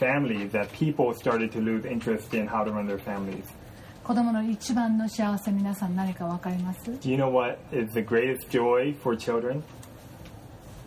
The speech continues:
Speaker 2: お父さんとお母さんが仲がいいことです。
Speaker 1: It's for their mother and father to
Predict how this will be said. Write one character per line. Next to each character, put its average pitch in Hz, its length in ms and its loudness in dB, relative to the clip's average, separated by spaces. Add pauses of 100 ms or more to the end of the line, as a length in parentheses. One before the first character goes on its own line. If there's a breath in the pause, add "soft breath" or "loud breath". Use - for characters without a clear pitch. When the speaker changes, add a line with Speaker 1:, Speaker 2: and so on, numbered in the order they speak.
(460)
Speaker 2:
お 196 60 -2
父 196 200 0
さ 185 180 -2
ん 165 60 -6
と 165 120 -8
お 160 60 -8
母 170 220 -4
さ 165 120 -8
ん 156 160 -8
が 170 300 -4 (100)
仲 180 260 0
が 160 140 -4
い 185 120 -2
い 170 40 -2
こ - 160 -12
と - 60 -14 (160)
で - 80 -10 (120)
す。 127 100 -6
Speaker 1:
It's - 180 -6
for 120 160 4
their 110 320 2
mother 123 340 4
and 113 140 -4
father 110 460 0
to 104 440 -2